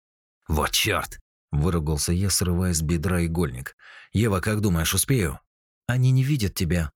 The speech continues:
с двумя справишься». «Ну спасибо, что веришь в меня», –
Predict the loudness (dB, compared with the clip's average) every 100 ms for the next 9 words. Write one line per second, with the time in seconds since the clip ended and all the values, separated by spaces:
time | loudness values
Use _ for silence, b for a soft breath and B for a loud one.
0 | -6 0 2 2 0 -2 -2 -2 -2 -4
1 | -6 _ _ _ _ _ _ _ -2 0
2 | 2 2 2 2 2 0 0 0 -2 0
3 | 0 -2 -4